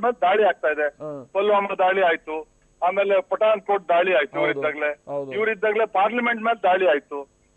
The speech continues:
Speaker 1: ತಡಿಬೋದಿತ್ತು ಅಂತ ಅಷ್ಟೇ, ತಡಿಬೋದಿತ್ತು. ಪೂರ ನಾನೇ ಮಾಡಿದೆ ಅಂತ ಹೇಳ್ತಾರೆ, ನಮ್ ಸೈನಿಕರು ಮಾಡಿರೋದು ಅದು.
Speaker 2: ಅಲ್ಲ, again
Speaker 1: ಪೂರ
Speaker 2: ನಾನು ಅದೇ
Speaker 1: ನಾನೇ,
Speaker 2: ಹೇಳಿದೆ,
Speaker 1: ನಾನೇ
Speaker 2: ಈಗ
Speaker 1: ಯುದ್ಧ
Speaker 2: ಮೊನ್ನೆ
Speaker 1: ಮಾಡಿರೋ
Speaker 2: ಆಗಿರೋ
Speaker 1: ರೀತಿ
Speaker 2: ಒಂದಷ್ಟು
Speaker 1: ಬಿಂಬಿಸ್ತಾರೆ.
Speaker 2: ಅಟ್ಯಾಕ್, ಮೊನ್ನೆ ಆಗಿಷ್ಟು ಒಂದ್ ಬೆಳವಣಿಗೆಗೆ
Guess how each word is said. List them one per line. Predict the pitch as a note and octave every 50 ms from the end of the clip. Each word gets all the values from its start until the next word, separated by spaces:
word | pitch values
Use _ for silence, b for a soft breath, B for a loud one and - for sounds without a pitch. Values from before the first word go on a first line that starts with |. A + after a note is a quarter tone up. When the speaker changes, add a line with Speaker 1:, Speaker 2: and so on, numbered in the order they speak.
| _ _ - - _ _
Speaker 1:
ತಡಿಬೋದಿತ್ತು | F#3+ A#3+ D4+ D#4 C#4+ C#4+ C4 A#3+ A#3+ G3+ _ A3
ಅಂತ | A#3 C4+ - -
ಅಷ್ಟೇ, | G#3 F3+ - - D#3
ತಡಿಬೋದಿತ್ತು. | - - F3 A#3 C#4 C#4+ B3 A#3+ G3+ F3+ E3+ - - A#3+ A#3 - _
ಪೂರ | C4 C4+ C4+ B3
ನಾನೇ | A#3 A#3+ C4 C#4+ C#4
ಮಾಡಿದೆ | B3+ B3+ B3 A#3 A#3
ಅಂತ | A3+ G3+ -
ಹೇಳ್ತಾರೆ, | A3 G#3+ G3+ B3+ B3 A3
ನಮ್ | G#3+ G#3
ಸೈನಿಕರು | - - G#3+ C4+ C#4+ D4+ C#4+ - C4+ A3
ಮಾಡಿರೋದು | F#3+ F#3 F#3 E3+ D3+ C#3+ - A#2
ಅದು. | G#2 -
Speaker 2:
ಅಲ್ಲ, | - D3 E3+ F#3
again | D#3+ D#3 D#3 D3+ A3 B3 C4 C#4
Speaker 1:
ಪೂರ | B3 B3+
Speaker 2:
ನಾನು | A3+ A3 G#3+
ಅದೇ | G#3 - G#3+
Speaker 1:
ನಾನೇ, |
Speaker 2:
ಹೇಳಿದೆ, | A3 G#3+ G#3+ G3+ G#3+
Speaker 1:
ನಾನೇ | A#3+ C4 C4+
Speaker 2:
ಈಗ | B3+
Speaker 1:
ಯುದ್ಧ | B3 G#3+ F3+
Speaker 2:
ಮೊನ್ನೆ | C4 A#3+ A#3+ B3
Speaker 1:
ಮಾಡಿರೋ | B3+ C4 B3+ A#3+
Speaker 2:
ಆಗಿರೋ | A3+ A3+ A#3+ B3 B3+ A#3+
Speaker 1:
ರೀತಿ | A#3+ A#3
Speaker 2:
ಒಂದಷ್ಟು | A#3 A#3+ B3
Speaker 1:
ಬಿಂಬಿಸ್ತಾರೆ. | C#4 C#4 - - A#3+ A#3+ A#3 F3+
Speaker 2:
ಅಟ್ಯಾಕ್, | A3+ A#3+ A#3 A#3+ A3+ - _ _ C3
ಮೊನ್ನೆ | C3+ D#3 F3 G3+ A#3
ಆಗಿಷ್ಟು | A#3 A#3 A#3 A3+ A#3 A3 - A#3 A#3
ಒಂದ್ | A3+ A3 G#3 F#3+
ಬೆಳವಣಿಗೆಗೆ | F#3 G3+ A3+ A#3 A3+ A3+ A3 A3 G3 F#3+ F#3 F#3+ A3 G#3 -